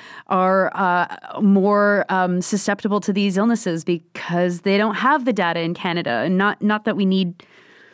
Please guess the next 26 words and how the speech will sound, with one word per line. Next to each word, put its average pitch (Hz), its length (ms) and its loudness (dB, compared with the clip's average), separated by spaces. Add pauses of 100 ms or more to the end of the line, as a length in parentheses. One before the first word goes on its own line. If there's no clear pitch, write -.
(300)
data 190 340 0
to 196 140 -4
believe 202 400 0
this 185 180 -2
stuff, 165 380 -4
but, - 260 -2
like, 180 180 0 (280)
God, 247 380 2
we 180 80 -4
can't 247 260 2
even 233 160 2
collect 196 680 -2
that. - 520 -4
<laughs> - 60 -20 (160)
Like, 285 120 2
we 277 100 2
can't 277 300 0
even 247 220 2
get 226 260 -2 (500)
a 226 80 0
complete 240 540 0
picture 190 600 0 (580)
in, 214 340 4 (320)
in 214 320 2
the, 202 440 2
the, 208 160 2